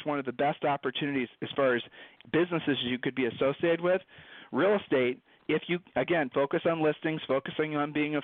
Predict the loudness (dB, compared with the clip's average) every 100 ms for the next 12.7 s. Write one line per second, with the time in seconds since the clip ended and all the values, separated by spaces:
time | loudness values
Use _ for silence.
0 | -2 0 0 2 2 2 0 2 2 2
1 | 0 0 -4 -2 0 2 0 0 -2 -2
2 | -2 -2 -2 0 0 0 0 0 0 0
3 | 0 0 0 0 0 2 -2 -4 -18 -18
4 | -18 -6 0 2 2 2 0 2 0 0
5 | 0 0 0 0 0 2 4 2 -2 _
6 | -20 -20 -20 _ _ -6 -2 0 0 0
7 | 2 4 4 4 2 2 -2 _ _ _
8 | _ -2 0 0 -2 0 0 0 0 -2
9 | -6 -2 0 0 0 -2 -4 -8 -6 -2
10 | -2 -2 -2 0 0 0 0 2 2 2
11 | 2 0 -8 -20 -12 -4 -2 2 0 0
12 | 0 0 0 -4 -4 -2